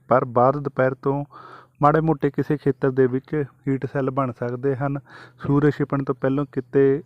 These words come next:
ਥੋੜ੍ਹੇ ਬਹੁਤੇ ਇਲਾਕਿਆਂ ਦੇ ਵਿੱਚ ਸ਼ਰਾਟਾ ਜਿਹਾ ਪੈ ਸਕਦਾ ਹੈ, ਨਹੀਂ ਤਾਂ ਜ਼ਿਆਦਾਤਰ ਇਲਾਕਿਆਂ ਦਾ ਮੌਸਮ ਸਾਫ਼ ਅਤੇ ਖੁਸ਼ਕ ਰਹਿਣ ਦੀ ਸੰਭਾਵਨਾ ਹੈ। ਇੱਕ ਲੋ ਪ੍ਰੈਸ਼ਰ ਏਰੀਆ ਪਿੱਛੋਂ ਸਮੁੰਦਰ ਤੋਂ ਅੱਗੇ ਵੱਲ ਨੂੰ ਵੱਧ ਰਿਹਾ ਹੈ,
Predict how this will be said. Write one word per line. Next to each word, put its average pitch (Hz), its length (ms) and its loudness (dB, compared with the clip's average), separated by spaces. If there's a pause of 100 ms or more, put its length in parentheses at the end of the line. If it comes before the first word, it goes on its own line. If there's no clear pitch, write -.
(160)
ਥੋੜ੍ਹੇ 143 240 4
ਬਹੁਤੇ 135 240 2
ਇਲਾਕਿਆਂ 131 360 2
ਦੇ 127 60 0
ਵਿੱਚ 131 200 0
ਸ਼ਰਾਟਾ 127 460 0
ਜਿਹਾ 123 200 0
ਪੈ 120 200 -2
ਸਕਦਾ 120 420 -4
ਹੈ, 131 60 -6
ਨਹੀਂ 127 360 -6
ਤਾਂ 147 180 -4
ਜ਼ਿਆਦਾਤਰ 127 640 -2
ਇਲਾਕਿਆਂ 131 420 0
ਦਾ 117 120 -4
ਮੌਸਮ 117 400 -4 (640)
ਸਾਫ਼ 135 420 4
ਅਤੇ 139 360 2
ਖੁਸ਼ਕ - 300 -4
ਰਹਿਣ 123 240 0
ਦੀ 120 120 -8
ਸੰਭਾਵਨਾ 110 520 -6
ਹੈ। 120 140 -12 (680)
ਇੱਕ 139 180 -4
ਲੋ 156 180 4
ਪ੍ਰੈਸ਼ਰ 160 420 0
ਏਰੀਆ 143 420 0 (460)
ਪਿੱਛੋਂ 143 320 0
ਸਮੁੰਦਰ 135 420 0
ਤੋਂ 139 220 4
ਅੱਗੇ 127 240 4
ਵੱਲ 131 220 4
ਨੂੰ 143 260 -2
ਵੱਧ 117 220 0
ਰਿਹਾ 143 240 2
ਹੈ, 139 220 -4